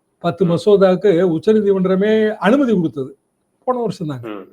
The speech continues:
Speaker 1: இந்த, இன்னும் சொல்ல
Speaker 2: கண்டிப்பா.
Speaker 1: போனா இந்த வருஷம் தான்.
Speaker 2: ம்.
Speaker 1: அனுமதி கொடுத்தும்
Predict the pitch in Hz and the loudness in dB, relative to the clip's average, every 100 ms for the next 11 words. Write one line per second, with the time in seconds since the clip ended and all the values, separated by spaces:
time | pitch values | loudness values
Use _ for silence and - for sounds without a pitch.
0 | _ _ 170 190 226 175 226 233 220 240 | _ _ -8 -6 -4 -4 -4 -2 -2 -4
1 | 196 185 170 165 156 - _ _ _ _ | -2 -2 -2 -4 -8 -10 _ _ _ _
2 | _ _ _ _ - 110 101 101 _ _ | _ _ _ _ -16 -14 -14 -18 _ _
3 | _ _ _ _ _ _ - 160 269 277 | _ _ _ _ _ _ -6 -2 0 2
4 | 254 - 254 269 220 151 214 311 | 0 0 0 2 2 2 -2 -6